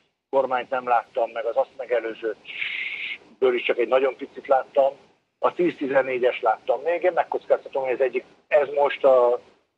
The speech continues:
az emlékeim szerinti legcsapatabb kormány.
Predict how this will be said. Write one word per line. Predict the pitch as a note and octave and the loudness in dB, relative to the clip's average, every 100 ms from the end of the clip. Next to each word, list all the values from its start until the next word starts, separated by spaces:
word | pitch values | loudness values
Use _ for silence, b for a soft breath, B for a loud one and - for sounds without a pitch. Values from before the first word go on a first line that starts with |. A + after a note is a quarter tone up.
| _ | _
az | - A#2 | -2 0
emlékeim | C#3+ C3+ C3 B2+ B2 - | 2 2 2 0 0 0
szerinti | B2+ A#2+ B2 | -2 0 0
legcsapatabb | B2 - B2 - G#2 G#2 G2 - | 0 0 -2 -2 -2 -2 -4 -8
kormány. | - G2 F#2+ F#2+ | -6 -6 -4 -10